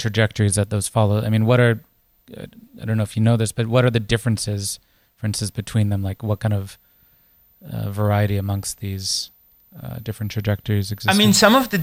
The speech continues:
Speaker 2: differences, um, w-, some of these hi-, issues, um, have not been studied systematically. So we suffer from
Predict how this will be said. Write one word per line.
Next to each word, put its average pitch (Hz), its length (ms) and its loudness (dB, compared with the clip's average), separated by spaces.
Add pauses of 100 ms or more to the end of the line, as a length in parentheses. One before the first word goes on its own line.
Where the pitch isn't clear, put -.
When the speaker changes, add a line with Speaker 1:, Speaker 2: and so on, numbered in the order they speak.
(100)
Speaker 2:
differences, 156 680 0
um, 185 200 6
w-, 175 180 -4 (680)
some 202 340 6
of 208 120 2
these 151 280 2
hi-, - 120 -8 (140)
issues, 127 920 0 (1080)
um, 131 480 -2 (340)
have 139 200 2
not 147 240 4
been 135 160 -2
studied 143 500 0
systematically. 131 760 -6
So 123 380 2 (500)
we 135 80 -2
suffer 131 680 0 (220)
from 120 500 0